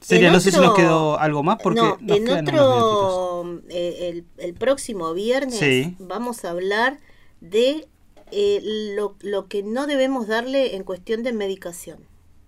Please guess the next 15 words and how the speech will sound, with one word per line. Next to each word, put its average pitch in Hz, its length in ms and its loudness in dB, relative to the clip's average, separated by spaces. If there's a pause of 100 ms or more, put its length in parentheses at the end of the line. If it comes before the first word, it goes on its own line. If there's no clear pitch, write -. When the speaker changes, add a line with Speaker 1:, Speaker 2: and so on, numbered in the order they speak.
(440)
Speaker 2:
¿sí? 202 420 -14 (880)
Este, 170 1080 -4
cuáles 247 320 0
son 247 460 -4 (280)
muy 262 340 -4
peligrosos 233 1040 -4 (440)
y 185 160 -14
qué 202 200 -2
no 220 180 -4
deberíamos 190 640 -6
manejar, 226 680 -4
dónde 233 340 -6
deberíamos 190 480 -6
consultar, 220 720 -10
¿sí? 233 320 -18